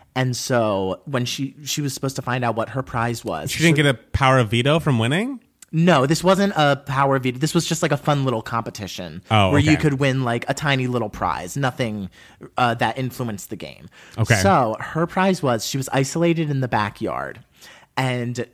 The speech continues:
Speaker 1: in front of her were, and at this point, they've been in the house for, like, a month and a half. So the, everyone's missing their families and everything.
Speaker 2: Mm-hmm.
Speaker 1: So she has a choice. In front of her were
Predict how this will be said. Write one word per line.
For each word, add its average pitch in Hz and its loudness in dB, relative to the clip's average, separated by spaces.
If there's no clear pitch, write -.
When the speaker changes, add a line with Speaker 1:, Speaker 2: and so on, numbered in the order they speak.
Speaker 1:
in 143 -2
front 139 -2
of 151 -4
her 139 0
were, 120 -4
and 139 -2
at 175 2
this 208 -2
point, 175 -2
they've 139 -2
been 139 -2
in 135 -2
the 131 -4
house 123 -4
for, - -4
like, 113 -2
a 117 -4
month 113 -4
and 113 -8
a 113 -6
half. 92 -6
So 123 -6
the, 117 -6
everyone's 127 -2
missing 113 -6
their 117 -2
families 90 -8
and 98 -8
everything. 98 -4
Speaker 2:
Mm-hmm. 95 0
Speaker 1:
So - -2
she 131 -4
has 139 -2
a 160 -4
choice. 104 -2
In 123 -6
front 139 -4
of 151 -2
her 156 -2
were 113 0